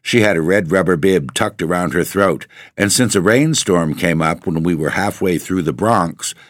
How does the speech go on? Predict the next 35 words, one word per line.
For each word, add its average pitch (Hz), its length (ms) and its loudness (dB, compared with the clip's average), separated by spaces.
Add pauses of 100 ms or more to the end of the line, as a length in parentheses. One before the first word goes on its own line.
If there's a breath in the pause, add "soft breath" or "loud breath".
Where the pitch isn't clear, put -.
(200 soft breath)
I 135 160 0
had 143 180 2
to 110 140 2
hold 110 240 2
over 87 320 2
her 80 160 0
a 80 100 -2
small 92 400 0
green 90 340 0
umbrella, 82 600 -2 (300 soft breath)
really 113 240 4
more 85 240 2
of 71 100 -4
a 73 80 -4
parasol. 73 800 -4 (800 soft breath)
The 80 100 0
rain 104 300 2
beat 104 260 0
down 98 320 2
fearfully, 85 600 0 (240 loud breath)
and 98 200 -2
suddenly 143 440 2
the 104 120 0
driver 98 420 0
of 87 120 0
the 90 80 -2
car 85 340 0
drove 82 280 0
into 85 280 -2
a 78 60 0
big 101 260 -2
garage 82 580 -2
filled 90 320 0
with 80 220 -2
mechanics. 78 720 -6